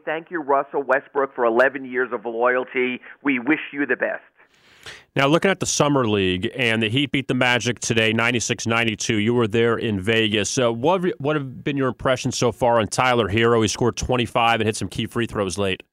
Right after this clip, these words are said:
Speaker 1: The kid's terrific, and I think this will translate to the regular season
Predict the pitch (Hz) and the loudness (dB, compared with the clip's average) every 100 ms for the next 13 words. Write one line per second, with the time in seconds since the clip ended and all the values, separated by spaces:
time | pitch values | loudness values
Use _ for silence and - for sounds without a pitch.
0 | _ _ _ _ _ _ _ _ _ _ | _ _ _ _ _ _ _ _ _ _
1 | _ _ 165 285 208 - 139 131 123 139 | _ _ -4 -4 -4 -2 2 2 2 -2
2 | 127 - 127 123 - 190 196 175 117 120 | -4 -6 -6 -6 -2 0 0 -4 -6 -2
3 | 165 - 135 131 - 143 156 160 147 143 | -2 -4 -6 -4 -2 -2 -2 0 0 0
4 | 127 127 143 147 131 - 131 127 131 131 | 0 2 2 2 0 -2 -6 -2 -2 -4